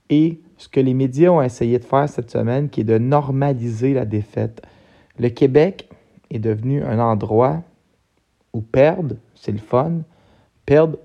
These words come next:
c'est cool, et on glorifie la défaite. Et ça m'inquiète,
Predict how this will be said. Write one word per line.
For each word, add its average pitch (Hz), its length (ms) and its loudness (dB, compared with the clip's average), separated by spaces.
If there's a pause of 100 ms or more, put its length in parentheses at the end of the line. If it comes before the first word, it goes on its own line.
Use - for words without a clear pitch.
c'est - 260 -12
cool, 175 500 -2 (500)
et 120 100 0
on 110 140 0
glorifie 135 760 -2 (380)
la 113 220 -2
défaite. 104 500 -4 (1000)
Et 117 220 -8 (1120)
ça - 180 -10
m'inquiète, 117 600 -2